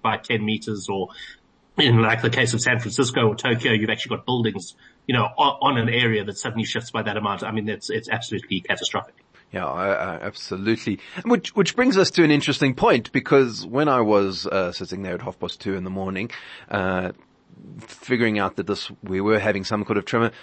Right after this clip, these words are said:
Speaker 2: first thing, thing in my life w-, w-, went through my mind was, "Hmm, what am I supposed to do now from a, a safety perspective?" <laughs> Uh, you know, so, <laughs> uh, in, in the end, I didn't think it was too much of an issue. But if you do find yourself in,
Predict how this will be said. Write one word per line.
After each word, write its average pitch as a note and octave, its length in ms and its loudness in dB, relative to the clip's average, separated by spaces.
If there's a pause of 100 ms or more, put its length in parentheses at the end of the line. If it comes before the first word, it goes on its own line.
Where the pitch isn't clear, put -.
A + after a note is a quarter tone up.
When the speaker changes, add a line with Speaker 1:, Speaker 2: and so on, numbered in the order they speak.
(120)
Speaker 2:
first D3 180 -2
thing, D#3 120 4
thing C#3+ 200 2
in C3+ 40 4
my B2+ 60 4
life B2+ 300 2
w-, C3 300 4
w-, A#2 220 -6
went C3 240 2
through B2+ 120 0
my A#2 80 4
mind A#2 200 2
was, A#2 200 2 (280)
"Hmm, D#3+ 280 4 (240)
what B2 180 6
am A#3+ 100 6
I D3 100 4
supposed C3 560 2
to C3 80 -2
do C3 200 2
now A#2+ 560 2
from G#2+ 240 0
a, G#2+ 120 -2
a A2+ 60 2
safety G2+ 420 0
perspective?" - 680 0
<laughs> - 40 -18 (240)
Uh, B2 220 2
you D#3 100 6
know, F2 140 2
so, - 220 4 (360)
<laughs> - 320 -10
uh, C3+ 220 4
in, E3 140 6
in D#3 160 6
the D3+ 100 6
end, E3+ 160 6
I C#3+ 60 4
didn't D3+ 200 2
think C#3 240 0
it B2+ 100 -2
was B2+ 140 0
too C#3+ 140 0
much B2 180 2
of A#2 60 2
an C3 100 2
issue. F#3 220 4
But F3+ 200 2
if - 180 0
you G4+ 140 0
do F#3 200 0
find G3+ 300 2
yourself A2 460 2
in, A2 200 0